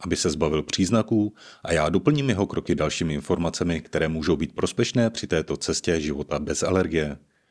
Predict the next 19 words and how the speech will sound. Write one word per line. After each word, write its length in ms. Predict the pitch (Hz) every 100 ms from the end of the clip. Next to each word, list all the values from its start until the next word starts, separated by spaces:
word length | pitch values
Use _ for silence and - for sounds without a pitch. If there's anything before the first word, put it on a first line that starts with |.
| _ _ _ _ _ _
Dozvíte 420 | - 82 90 90 -
se, 180 | 90
jaké 240 | 85 82 78
doplňky 400 | 82 110 113 117
Radek 260 | 92 87
používá 600 | - 80 73 82 82 80 - - - _
a 80 | -
jakou 320 | 82 87 135
konkrétní 460 | 135 98 90 90 90
očistu 380 | 71 - - -
podstoupil, 680 | 87 - 87 - 87 82 78 - -
aby 180 | - 78
se 140 | - 78
tělo 240 | 82 76
zbavilo 420 | 71 80 78 76
nánosu 500 | 76 101 120 117 107
primárně 520 | - 90 85 80 73
ve 100 | 69
střevech 520 | - - 90 90 -